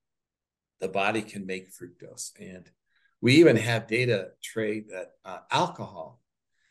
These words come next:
can make fructose, and I, I've been doing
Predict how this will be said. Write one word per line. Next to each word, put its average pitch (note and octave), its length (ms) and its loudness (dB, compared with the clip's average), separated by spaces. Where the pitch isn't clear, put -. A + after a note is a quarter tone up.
can G#2+ 180 -6
make F#2+ 240 -10
fructose, - 640 -8
and F2+ 160 -18
I, F#2 300 -14
I've F#2 120 -16
been F#2 180 -14
doing G#2 340 -6